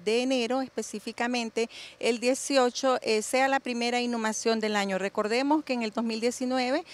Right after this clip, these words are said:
se hicieron dos, una en enero, otra en agosto, donde se inhumaron, eh, ochenta y un cuerpos, ¿verdad?, en un cementerio digno, humanitario, que cuenta el Ministerio Público, gracias al apoyo del Comité Internacional de la Cruz Roja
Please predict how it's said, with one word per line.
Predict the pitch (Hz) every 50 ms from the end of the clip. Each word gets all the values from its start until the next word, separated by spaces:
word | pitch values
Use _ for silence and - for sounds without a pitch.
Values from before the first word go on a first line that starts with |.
| - - -
se | - - - 247 233
hicieron | 233 220 - 233 226 220 233 233 202
dos, | 262 277 302 370 - - 240
una | 247 233 226 226
en | 226 233
enero, | 240 262 285 302 285 294 302 392 392 370 - - - - - -
otra | 226 220 - 233 220 226
en | 233 240
agosto, | 247 262 262 302 302 302 277 - - 330 359 359 - - - - _
donde | - 247 277 277 277 285 277 285 294
se | - - 269
inhumaron, | 262 254 247 247 247 254 247 254 254 262 262 262 262 - -
eh, | - 233 233 233 220
ochenta | 226 233 - 247 233 226 - 226
y | 220
un | 226 240 247
cuerpos, | - 277 269 254 240 - - 262 226
¿verdad?, | 240 233 226 208 214 214
en | 220
un | 226 233
cementerio | - 240 226 226 226 226 - 226 220 233 233
digno, | 214 240 277 269 277 277 269 254
humanitario, | 233 226 220 214 208 - 233 233 240 247 247 240
que | - 226
cuenta | - 226 220 220 - 233
el | 233
Ministerio | 233 233 233 254 240 - 247 226 233 240
Público, | 233 - 269 269 247 262 262 - - 240
gracias | 220 214 214 220 - - 226 226
al | 226 220 226
apoyo | 226 - - 233 233 240 233
del | 233 226 -
Comité | 233 220 214 202 - 208
Internacional | 208 - 226 220 220 226 226 - 240 226 226 220
de | 226 233
la | 226 220
Cruz | - 247 254 254
Roja | 262 269 269 262 262 262 277